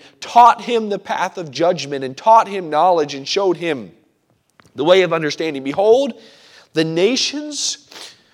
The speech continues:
are as a drop of a bucket, and are counted as the small dust of the balance. He taketh up the isles as a very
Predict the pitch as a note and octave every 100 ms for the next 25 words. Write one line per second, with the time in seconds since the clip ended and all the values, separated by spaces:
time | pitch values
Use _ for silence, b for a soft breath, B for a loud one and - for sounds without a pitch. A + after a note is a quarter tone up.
0 | B B B F3 G3+ F#3 E3 C#3 C3+ -
1 | F#3 B3 C#4+ A#3+ A#3 E3+ E3 - - -
2 | _ _ _ _ _ _ _ _ - E3
3 | F3 E3 - G#3+ A#3 C4 G#3+ F#3+ D#3+ C3
4 | - - F3+ A3+ A#3 A3+ E3 F3 E3 -
5 | C3 C3 B2 A#2 E2 F2 D#2+ - - -
6 | _ _ _ _ _ _ - D3+ - A3
7 | G#3+ A3 A3 G#3 - D3+ D3 F#3 G#3 G#3
8 | F#3+ C3 A2+ B2+ B2+ F#3 G#3+ G#3 A3 G3+